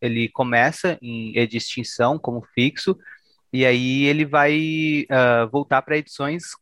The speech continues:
quando pode, conforme pode, né? Eu até acho que, ah, depois de Geração Sem Germes, toda a coisa do Imperial,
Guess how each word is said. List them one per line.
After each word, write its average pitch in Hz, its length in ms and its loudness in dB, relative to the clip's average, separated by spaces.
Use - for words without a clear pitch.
quando 170 400 2
pode, 160 480 -2
conforme 165 460 -2
pode, 123 380 -2
né? 123 120 -10
Eu 120 120 0
até 131 200 0
acho 135 320 2
que, 123 880 0
ah, 107 640 2
depois 135 420 0
de 127 80 -4
Geração 123 360 0
Sem 120 200 -2
Germes, 117 360 2
toda 120 180 -8
a 113 60 -8
coisa 113 260 -6
do 113 80 -8
Imperial, 113 640 2